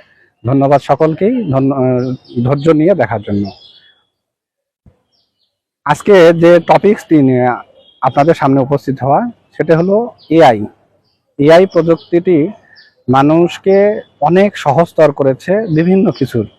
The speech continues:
বিষয়ে, কিন্তু আসলে আমাদের এই জীবনযাত্রাকে সহজ করলেও আমাদের জীবনকে কিন্তু কঠিন হুমকির মধ্যে ফেলে দিচ্ছে। হয়তোবা এই এআই প্রযুক্তিগুলোই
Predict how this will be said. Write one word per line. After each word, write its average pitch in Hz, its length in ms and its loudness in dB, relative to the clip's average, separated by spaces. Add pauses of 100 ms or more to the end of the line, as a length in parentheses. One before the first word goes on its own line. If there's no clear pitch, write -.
(140)
বিষয়ে, 113 420 -4 (800)
কিন্তু 170 220 2
আসলে 208 340 2
আমাদের 190 680 0
এই 160 200 -2
জীবনযাত্রাকে 165 760 0
সহজ - 340 -2
করলেও 131 420 -2 (460)
আমাদের 185 420 0
জীবনকে 160 360 -2
কিন্তু 180 460 -4 (320)
কঠিন 196 480 2 (200)
হুমকির 165 360 0
মধ্যে 143 340 0
ফেলে 147 260 0
দিচ্ছে। 110 340 -8 (1040)
হয়তোবা 190 460 4
এই 151 500 2 (120)
এআই 180 320 4
প্রযুক্তিগুলোই 151 920 0